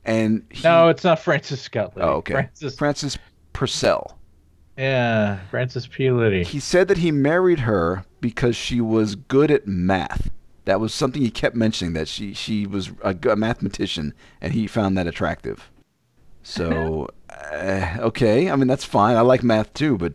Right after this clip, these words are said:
Speaker 1: you know, okay, Liddy.
Speaker 2: Well, she died in two thousand ten.
Speaker 1: Yeah, yeah, she died a little while ago, so. Criminal, criminal charges for conspiracy, burglary, illegal wiretapping.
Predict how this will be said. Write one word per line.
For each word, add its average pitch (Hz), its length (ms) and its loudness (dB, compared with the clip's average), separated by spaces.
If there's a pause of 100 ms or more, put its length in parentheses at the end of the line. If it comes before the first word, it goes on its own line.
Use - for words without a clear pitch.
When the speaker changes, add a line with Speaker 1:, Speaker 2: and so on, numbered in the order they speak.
Speaker 1:
you 95 60 -4
know, 104 60 0
okay, 92 400 -2
Liddy. 101 400 -2 (440)
Speaker 2:
Well, 120 160 -8
she 147 140 -4
died 147 260 4
in 135 60 -2
two - 160 -12
thousand 135 320 2
ten. 85 280 -6 (480)
Speaker 1:
Yeah, - 220 -2 (180)
yeah, 76 200 -8
she 85 120 -12
died 65 160 -8
a - 20 -12
little - 180 -14
while - 120 -14
ago, - 320 -14
so. - 340 -16 (800)
Criminal, 135 420 -6
criminal 170 380 -4
charges 156 400 0
for 104 160 -4
conspiracy, 151 760 -4
burglary, 151 640 -4
illegal 127 500 -4
wiretapping. - 640 -12